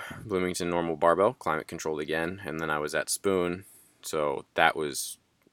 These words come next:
hardly climate controlled. Like, we just kept the door down and put the heat on in the winter and then fans on in the summer. And if you've ever been to the Dallas area, you know that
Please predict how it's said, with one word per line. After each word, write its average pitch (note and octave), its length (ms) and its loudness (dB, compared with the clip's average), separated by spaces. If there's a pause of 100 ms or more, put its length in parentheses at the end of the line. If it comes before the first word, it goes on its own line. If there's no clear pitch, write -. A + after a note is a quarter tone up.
(120)
hardly E2 360 4
climate C#2 320 -6
controlled. D2 360 -4
Like, C#2 160 -4
we D2+ 100 -4
just - 180 -8
kept - 180 -6
the F2 60 -4
door D#2 240 2
down D2+ 280 2
and D2 140 -6
put - 160 -8
the - 60 -16
heat E2+ 200 -4
on D2 220 -2
in D2 80 -6
the D2 60 -6
winter D2+ 400 -2
and C#2+ 160 -6
then C#2 140 -8
fans D2 380 -2
on C#2+ 180 -2
in C2+ 100 -10
the - 80 -10
summer. D2+ 360 -2
And C#2 140 -8 (520)
if D#2+ 140 -6
you've D#2 140 -4
ever D2+ 160 -2
been C#2+ 200 -6
to D2 140 -6
the C#2+ 80 -4
Dallas C2+ 380 -2
area, C#2 300 -2
you C#2+ 180 -6
know C#2 200 -6
that C2+ 260 -6